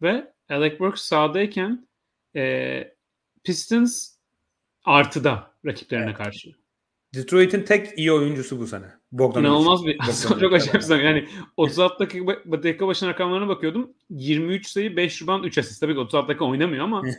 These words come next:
Speaker 2: <laughs>
Speaker 1: e, yani oynasa da o, o rakamı yapmaz ama şey olarak, e, rol ve, e, verim olarak acayip bir sezon. Yani oyuncu olarak demem ama sezon olarak,
Speaker 2: Hı.
Speaker 1: e, ilginç bir
Speaker 2: Ee,
Speaker 1: sezon.
Speaker 2: Darren Fox da olabilir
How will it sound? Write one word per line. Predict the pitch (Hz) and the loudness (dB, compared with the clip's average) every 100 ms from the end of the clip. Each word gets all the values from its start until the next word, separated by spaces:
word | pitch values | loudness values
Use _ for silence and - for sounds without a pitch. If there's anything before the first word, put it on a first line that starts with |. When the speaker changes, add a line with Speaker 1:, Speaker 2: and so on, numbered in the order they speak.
| 156 | -4
Speaker 2:
<laughs> | - 151 - | -2 -6 -4
Speaker 1:
e, | 127 123 120 120 117 120 - - | -4 -2 -4 -6 -8 -10 -12 -6
yani | 127 156 | -4 -2
oynasa | 147 170 | -2 0
da | 185 | 2
o, | 143 | 0
o | 160 151 | 0 -2
rakamı | 147 160 | -2 -2
yapmaz | 156 202 214 | -2 -2 -4
ama | 240 | -2
şey | - | -2
olarak, | 175 165 180 - _ _ | -2 -2 -4 -8 _ _
e, | 143 127 | -14 -10
rol | 123 135 156 196 208 - | -4 4 4 4 -2 -4
ve, | 170 156 151 151 | 0 0 -2 -8
e, | 139 127 | -10 -8
verim | 131 156 | -6 -4
olarak | 160 156 147 | -6 -6 -8
acayip | 123 139 | -8 -8
bir | - | -10
sezon. | - 113 117 | -20 -16 -8
Yani | 120 | -6
oyuncu | - 151 147 175 | -2 0 0 0
olarak | 170 | -2
demem | 175 214 | -4 -4
ama | 175 | -4
sezon | 131 127 | -6 -6
olarak, | 151 131 127 _ 135 | -4 -6 -12 _ -14
Speaker 2:
Hı. | |
Speaker 1:
e, | 123 117 - - - 120 123 | -12 -14 -14 -14 -14 -16 -18
ilginç | 117 | -16
bir | 113 | -14
Speaker 2:
Ee, | 104 | -12
Speaker 1:
sezon. | 107 107 113 | -12 -14 -6
Speaker 2:
Darren | 127 185 285 | 4 6 6
Fox | - 330 - | 6 4 6
da | 220 | 6
olabilir | 143 110 110 - - | 6 6 2 -6 -10